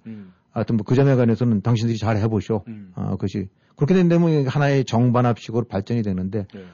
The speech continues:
Speaker 2: 그 부분을 다시 또 최대로 갈등 이슈, 부정적인 이슈로 만들어갖고
Speaker 1: 음.
Speaker 2: 여기서 또 좌파와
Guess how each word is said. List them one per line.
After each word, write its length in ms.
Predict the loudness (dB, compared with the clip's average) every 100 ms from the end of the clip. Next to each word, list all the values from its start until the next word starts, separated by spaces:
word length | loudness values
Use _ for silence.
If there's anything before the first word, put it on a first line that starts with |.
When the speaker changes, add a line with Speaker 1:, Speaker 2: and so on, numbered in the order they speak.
| -4
Speaker 2:
그 140 | 2 4
부분을 340 | 4 4 2
다시 280 | -2 -6 -6 -4
또 160 | -4
최대로 680 | -4 -8 0 2 4 2 0
갈등 540 | 0 0 0 -2 0
이슈, 480 | 0 -2 -4 -4 -6 _ _ _
부정적인 480 | -4 2 2 2 2
이슈로 540 | 0 0 -2 0 0 0
만들어갖고 760 | 0 -2 -4 -6 -10 -8 -8
Speaker 1:
음. 220 | -8 -20 -8 -2
Speaker 2:
여기서 240 | -2 -2
또 100 | -6
좌파와 1200 | -6 -10 -8 -4 -4 -6 _ _ -4 0 0 -2